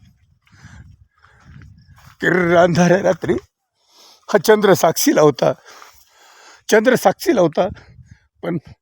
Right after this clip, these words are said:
पण त्या गर्दीतून कुणीतरी कुजबुजलं, कुजबुजलं.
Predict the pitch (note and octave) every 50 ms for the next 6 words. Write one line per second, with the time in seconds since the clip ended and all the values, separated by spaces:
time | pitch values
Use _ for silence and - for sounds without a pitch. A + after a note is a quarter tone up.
0 | _ _ - - _ - - G3+ E3 D3 - - - - - - - G#3+ E3+ A3+
1 | A#3 G3 C#4 C4 - B3+ A#3 F#3+ A#3+ A#3 G3 G3 A#3 - - A3+ A3 F3 G3 G#3+
2 | A#3+ G#3 G#3+ G3 F3 C#3 - _ _ - - - - - - - - - - -
3 | - - - - - - - G3+ F#3 E3+ F3 F3+ F#3+ E3+ E3 E3 F#3+